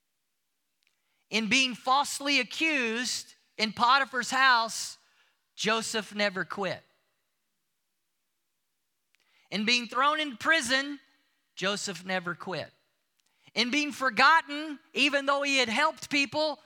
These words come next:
Joseph never quit. The remarkable part of Joseph's story is that Joseph never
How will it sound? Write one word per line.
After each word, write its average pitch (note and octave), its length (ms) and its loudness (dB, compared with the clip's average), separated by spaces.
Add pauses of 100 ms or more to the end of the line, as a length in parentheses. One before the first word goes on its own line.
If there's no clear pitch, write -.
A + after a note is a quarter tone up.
(300)
Joseph G3 500 -4
never F3+ 300 -2
quit. D#3+ 360 -8 (1120)
The C#4 100 0
remarkable C#4 920 -2
part A#3+ 520 -2
of A3+ 120 -4
Joseph's A3+ 800 -4 (220)
story B3+ 840 0 (260)
is A#3 260 0
that B3+ 260 4 (260)
Joseph C#4+ 680 0 (360)
never C4 640 0